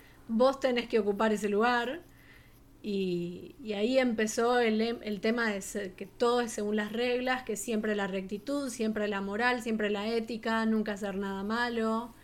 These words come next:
Eh, que tampoco es que me estoy muriendo de ganas de hacer cosas malas y las estoy reprimiendo, pero sí me pasa que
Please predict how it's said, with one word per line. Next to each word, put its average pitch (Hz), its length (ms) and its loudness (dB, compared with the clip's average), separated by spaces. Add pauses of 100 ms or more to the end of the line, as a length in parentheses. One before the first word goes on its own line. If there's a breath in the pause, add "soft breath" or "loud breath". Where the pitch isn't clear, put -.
(560 loud breath)
Eh, 180 420 -4 (440)
que 190 120 -4
tampoco 214 280 0
es 277 60 -2
que 240 60 -4
me 208 80 -2
estoy 226 160 -2
muriendo 233 360 2
de 220 80 2
ganas 220 260 0
de 208 80 0
hacer 214 320 -4
cosas 208 320 -4
malas 233 520 0
y 190 180 -2
las 180 200 -6
estoy 208 200 0
reprimiendo, 262 760 0
pero 202 240 -2
sí 269 180 -4
me 277 140 -2
pasa 262 500 0 (760 loud breath)
que 180 520 -2